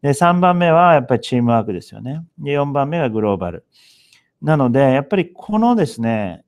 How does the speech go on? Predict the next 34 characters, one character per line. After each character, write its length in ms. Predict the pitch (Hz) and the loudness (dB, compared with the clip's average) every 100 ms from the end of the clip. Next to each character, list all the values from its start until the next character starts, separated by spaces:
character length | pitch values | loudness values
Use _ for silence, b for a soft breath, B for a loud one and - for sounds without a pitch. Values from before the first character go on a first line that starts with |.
| _ | _
エ 160 | - 143 | -8 -8
ン 100 | 156 | -6
ト 140 | 151 | -4
リ 140 | 147 147 | -4 -4
ー 20 | |
シ 220 | - 143 | -4 -6
ー 80 | 123 | -6
ト、 160 | 104 90 | -6 -6
イ 220 | 135 143 | -4 -2
ー 40 | |
エ 40 | 143 | -4
ス 200 | - 127 | -4 -2
を 360 | 147 127 90 - b b b b b - | 0 0 -2 -8 b b b b b -6
書 120 | 160 | -4
け 220 | 160 240 190 | 0 0 2
る 420 | 123 110 85 - _ _ _ _ _ - | 2 0 -2 -10 _ _ _ _ _ -8
よ 300 | 127 160 131 | -2 0 0
う 40 | |
に 420 | 120 160 110 - _ _ _ _ _ | -2 -4 -6 -10 _ _ _ _ _
な 160 | 123 151 | -2 -2
っ 120 | - | -2
て 80 | 101 | -10
ほ 140 | 101 | -10
し 140 | - 92 | -12 -14
い。 180 | 82 - | -18 -8
も 160 | 131 202 | -4 -4
っ 140 | 202 | -4
と 100 | 170 | -6
平 240 | - 165 | -2 -2
た 120 | 156 - | -2 -4
く 120 | 117 | -4
言 120 | 107 | -4
う 40 | |
と、 440 | 101 135 117 87 | -4 -2 -2 -4